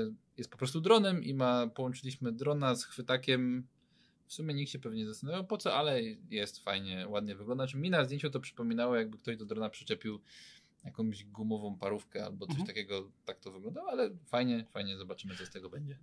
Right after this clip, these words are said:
Speaker 2: Tak, warto podkreślić, że wiele firm prezentowało swoje soft gripery w ostatnim czasie. Chwytaki, które przy pomocy podciśnienia zaciskają palce, przy pomocy mechanizmów cięgnowych. No tutaj, z tego co widziałem, zastosowali właśnie silniki,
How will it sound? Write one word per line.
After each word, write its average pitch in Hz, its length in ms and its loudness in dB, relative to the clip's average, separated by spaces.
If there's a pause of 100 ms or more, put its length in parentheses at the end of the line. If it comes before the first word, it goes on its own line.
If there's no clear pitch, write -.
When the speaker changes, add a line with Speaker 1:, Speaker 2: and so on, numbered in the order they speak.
(200)
Speaker 2:
Tak, 117 200 12
warto 185 220 6
podkreślić, 190 420 0
że 151 120 4
wiele 147 540 6
firm 123 640 0 (520)
prezentowało 135 680 8
swoje 123 240 2
soft 123 300 0
gripery 120 460 6
w - 300 -10
ostatnim 117 380 -2
czasie. - 380 2 (460)
Chwytaki, 135 760 6
które 120 400 8 (100)
przy - 140 -4
pomocy 127 340 2
podciśnienia 131 920 4
zaciskają 127 600 2
palce, 127 840 10 (160)
przy - 100 -8
pomocy 120 300 0
mechanizmów 123 520 0
cięgnowych. 135 840 10 (380)
No 143 160 4
tutaj, 147 340 8
z - 40 -4
tego 147 160 2
co 135 120 -2
widziałem, 135 400 4
zastosowali 131 520 4
właśnie 127 240 0
silniki, 139 600 2